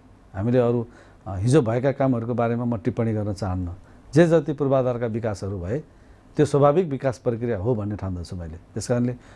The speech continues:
अब अग्रगामी रूपमा विकास प्रक्रियालाई अगाडि बढाउनुपर्छ भन्ने मान्यता चाहिँ मैले राख्छु। र अहिले विश्व परिवेश अनुसार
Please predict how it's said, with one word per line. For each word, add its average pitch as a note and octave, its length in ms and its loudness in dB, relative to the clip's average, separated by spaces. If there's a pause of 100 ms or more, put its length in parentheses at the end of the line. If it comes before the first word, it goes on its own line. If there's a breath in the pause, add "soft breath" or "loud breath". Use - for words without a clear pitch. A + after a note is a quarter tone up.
(200 loud breath)
अब F3+ 260 8
अग्रगामी D#3 480 4
रूपमा B2 280 -4
विकास B2 340 -4
प्रक्रियालाई G#2+ 480 -4
अगाडि A2 200 -2
बढाउनुपर्छ G#2 580 -2
भन्ने G2 280 0
मान्यता F#2 400 -10
चाहिँ C3 200 -8 (460 loud breath)
मैले C3+ 220 6
राख्छु। C#3 280 2
र D#3+ 40 2
अहिले B2+ 200 4
विश्व A2+ 240 -4
परिवेश G#2 420 -4
अनुसार G2 340 -2